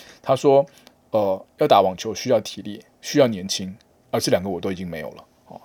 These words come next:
他已经很，他很坦诚地面对这个现实，但是他并没有说他就要退休或怎么样，他是说，“那我再回去再去做，呃，检讨，再去改进。”哈，事实上，当年那个打不死的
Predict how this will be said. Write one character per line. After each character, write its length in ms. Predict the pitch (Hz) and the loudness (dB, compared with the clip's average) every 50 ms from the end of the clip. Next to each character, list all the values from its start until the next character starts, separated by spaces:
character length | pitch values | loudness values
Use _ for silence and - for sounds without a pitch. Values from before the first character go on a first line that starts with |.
| - _ | -20 _
他 140 | _ 120 123 | _ -2 -2
已 260 | 117 - _ - _ | -2 -2 _ -20 _
经 140 | - 131 147 | -8 -8 -6
很， 160 | - 135 101 98 | -4 -4 -6 -6
他 140 | - - 180 | -4 -4 -2
很 160 | 175 151 175 | -2 -2 -4
坦 220 | - - 107 90 | -2 -2 -2 -2
诚 100 | 95 107 | -2 -6
地 80 | 107 107 | -6 -6
面 160 | 113 120 110 | -4 -4 -6
对 60 | 107 | -6
这 80 | 101 113 | -6 -6
个 80 | 104 98 | -6 -6
现 180 | - 113 101 - | -6 -8 -8 -10
实， 100 | - - | -12 -2
但 120 | - 190 190 | 0 0 2
是 60 | 196 | 4
他 100 | 190 214 | 2 2
并 180 | 208 277 196 151 | 2 2 0 2
没 80 | 139 | 2
有 80 | 113 92 | 0 0
说 140 | - 123 113 | 0 -2 -2
他 80 | 120 | -2
就 120 | 117 - 131 | -2 -2 -2
要 60 | 127 | -2
退 180 | - - 120 | -2 -6 -8
休 160 | 110 - 117 110 | -4 -4 -4 -4
或 80 | 120 | -4
怎 140 | 113 - 95 | -6 -8 -14
么 80 | 85 87 | -14 -12
样， 180 | 92 92 - - - - - - - | -12 -12 -12 -14 -20 -20 -20 -20 -2
他 80 | - 143 | 0 0
是 60 | 135 | 0
说 140 | 123 147 147 | 2 0 4
，“那 100 | 160 165 | 4 4
我 140 | 127 95 90 | 4 4 2
再 120 | 101 117 | 0 0
回 160 | 113 - 104 90 | 0 0 -4 -4
去 120 | 110 117 | -6 -4
再 120 | 104 123 | -4 -4
去 140 | 117 - 107 | -4 -4 -8
做， 320 | 95 - - 110 98 92 - - - _ - | -10 -6 -6 -4 -4 -6 -8 -16 -20 _ -16
呃， 300 | _ - 87 80 76 - - _ | _ -6 -6 -6 -6 -10 -16 _
检 180 | - - 98 101 113 | -8 -6 -6 -4 -4
讨， 200 | 107 92 - - _ | -6 -6 -6 -8 _
再 100 | - 104 | -12 -12
去 140 | 95 - 104 - | -12 -12 -14 -14
改 160 | - - 90 104 | -12 -12 -12 -12
进。” 180 | - - - - _ | -12 -14 -14 -14 _
哈， 160 | - 110 - _ _ | -20 -20 -20 _ _
事 120 | - - 131 | -14 -12 -6
实 60 | 113 | -2
上， 180 | 131 117 113 113 - - - _ | -2 -2 -2 -2 -10 -20 -20 _
当 220 | _ 165 175 202 190 | _ 4 4 4 4
年 220 | 160 127 117 139 | 2 2 2 2
那 80 | 151 147 | 0 2
个 260 | 123 120 104 101 - - - - _ _ _ _ _ | 4 4 2 2 0 -6 -18 -20 _ _ _ _ _
打 160 | _ - 92 98 | _ 4 4 6
不 140 | - 165 | 4 4
死 240 | 160 - - - 107 | 0 0 0 -2 -4
的 320 | 92 104 98 95 85 - | -4 -2 -2 -2 -2 -6